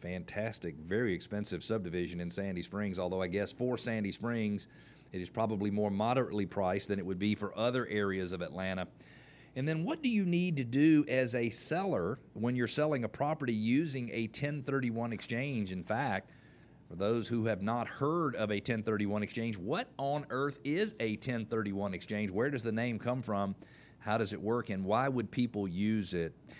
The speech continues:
Each week, we pick one specific Metro Atlanta neighborhood to call out critical changes to help you understand as a homeowner in that neighborhood how you might have a particular advantage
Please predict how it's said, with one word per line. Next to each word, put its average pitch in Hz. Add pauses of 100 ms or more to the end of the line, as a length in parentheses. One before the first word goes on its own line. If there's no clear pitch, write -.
(300)
Each 170
week, 175
we 156
pick 151
one 165
specific 170
Metro 151
Atlanta 139
neighborhood 139
to 123
call 139
out 110
critical 135
changes 127
to 113
help 127
you 127
understand 123
as 131
a 120
homeowner 131
in 113
that 110
neighborhood 110
how 110
you 113
might 123
have 113
a 110
particular 104
advantage 107